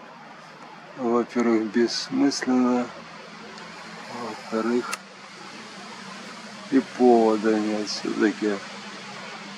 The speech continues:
практически на полнолуние побаловала нас природа, погода – и теплом, дающим возможность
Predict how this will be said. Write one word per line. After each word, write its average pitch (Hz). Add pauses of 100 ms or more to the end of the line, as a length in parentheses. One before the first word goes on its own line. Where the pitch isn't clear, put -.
(140)
практически 117
на 110
полнолуние 107 (1900)
побаловала 120
нас 120 (400)
природа, 113
погода – 110 (1800)
и 117
теплом, 117 (240)
дающим 104
возможность 104